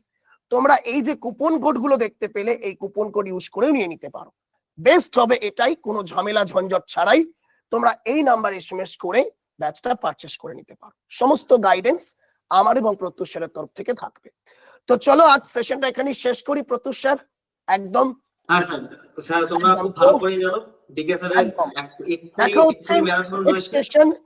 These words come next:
Speaker 1: কোথায় একটু দেখিয়ে দিতে চাই, এই জায়গায় একদম ম্যারাথন সেশন, মানুষজন চলে এসছে, মানুষজন চলে এসছে, আতি লাইক হয়ে গেছে, প্রত্যেকে এখানে চলে এসো, ক্লাস ছাড়বো, আমি ঢুকবো পাঁচ মিনিটে,
Speaker 2: একদম,
Speaker 1: ঠিক
Speaker 2: একদম।
Speaker 1: আছে?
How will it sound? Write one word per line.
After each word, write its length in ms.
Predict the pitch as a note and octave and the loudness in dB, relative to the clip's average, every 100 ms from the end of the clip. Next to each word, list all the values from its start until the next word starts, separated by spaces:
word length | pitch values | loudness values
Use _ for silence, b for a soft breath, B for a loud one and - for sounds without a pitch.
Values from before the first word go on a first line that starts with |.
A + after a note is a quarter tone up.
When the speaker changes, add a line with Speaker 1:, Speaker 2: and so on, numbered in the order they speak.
| _ _ - | _ _ -8
Speaker 1:
কোথায় 420 | A#3 - D#4 D#4+ - _ _ _ B3 | -2 4 4 4 -2 _ _ _ -4
একটু 220 | C4 - E4 | -4 -2 0
দেখিয়ে 280 | C#4 - D#4 | 0 -2 -4
দিতে 160 | C4 C4 - | -2 -6 -4
চাই, 200 | A#3+ C#4 D4+ - _ _ _ A#3 | 0 0 -2 -8 _ _ _ -4
এই 80 | D#4 B3 | -2 0
জায়গায় 380 | A#3+ A#3 B3 C4+ _ _ _ G#3 | -2 0 0 0 _ _ _ -6
একদম 360 | A#3+ A3 D#4 C4+ | -6 0 0 2
ম্যারাথন 340 | A#3+ B3+ C4+ - | -2 -2 -6 -6
সেশন, 300 | B3 - C4 A#3+ | -10 -6 -2 -2
মানুষজন 380 | A3 A#3+ A3+ C4 A#3 | -2 -6 -6 -8 -4
চলে 180 | B3 D4+ | 2 2
এসছে, 300 | - - D4+ D#4+ _ _ _ _ _ F#3 | 2 -4 0 0 _ _ _ _ _ -6
মানুষজন 380 | A3 C#4+ A#3 C#4+ - | -2 -2 0 -2 -2
চলে 200 | C4 D4 D#4+ | 2 6 6
এসছে, 240 | - - D#4 B3 | 6 -2 0 0
আতি 260 | A#3 D4 D4+ - _ _ _ F#3+ | -2 -6 -8 -10 _ _ _ -14
লাইক 340 | G#3 B3+ D4+ D#4+ | -6 -4 -4 2
হয়ে 180 | D#4 D4+ | 2 4
গেছে, 200 | D4 E4 B3 | 0 -2 -6
প্রত্যেকে 380 | B3+ - B3+ B3 A#3 | -6 -6 -10 -10 -12
এখানে 180 | A3+ A3 | -14 -16
চলে 140 | F#3+ F3 | -16 -18
এসো, 140 | E3 D#3 _ _ | -16 -20 _ _
ক্লাস 220 | G#3 A#3+ _ | -4 -4 _
ছাড়বো, 240 | A#3 B3 D4+ D4+ | -2 0 2 2
আমি 80 | C4 | 0
ঢুকবো 240 | A#3+ G#3 G#3 | -8 -10 -8
পাঁচ 120 | G3+ - | -8 -10
মিনিটে, 240 | F3 D#3+ B2+ | -18 -16 -16
Speaker 2:
একদম, 280 | - A#2 - _ _ _ - C#4+ | -16 -20 -20 _ _ _ -10 -2
Speaker 1:
ঠিক 100 | E4+ | 4
Speaker 2:
একদম। 160 | |
Speaker 1:
আছে? 20 | C4+ | 4